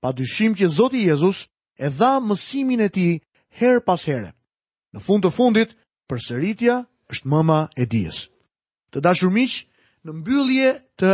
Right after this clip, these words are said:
këtij emisioni, falenderoj Perëndin që keni qëndruar së bashku me mua për gjatë gjithë këtyre minutave. Në lutjen time, kërkoj që me të vërtet Perëndia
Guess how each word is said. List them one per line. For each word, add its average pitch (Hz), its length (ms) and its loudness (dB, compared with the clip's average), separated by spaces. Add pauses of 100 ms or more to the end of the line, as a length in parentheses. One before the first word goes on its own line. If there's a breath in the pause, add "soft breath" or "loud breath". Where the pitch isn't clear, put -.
(160)
këtij 262 300 2
emisioni, 175 520 -2 (600)
falenderoj 170 480 2
Perëndin 180 520 0 (240)
që - 120 -20
keni 214 200 -2
qëndruar 226 360 0
së 180 160 -2
bashku 240 360 0
me 220 120 -2
mua 240 360 -2
për 190 200 2
gjatë 196 280 0 (360)
gjithë 170 360 -4
këtyre 240 320 0
minutave. 131 500 -4 (880)
Në 123 120 -4
lutjen 185 340 0
time, 214 380 0 (720)
kërkoj 208 560 2
që 185 120 -4
me 170 120 -4
të 143 80 -8
vërtet 175 320 -2
Perëndia 185 640 0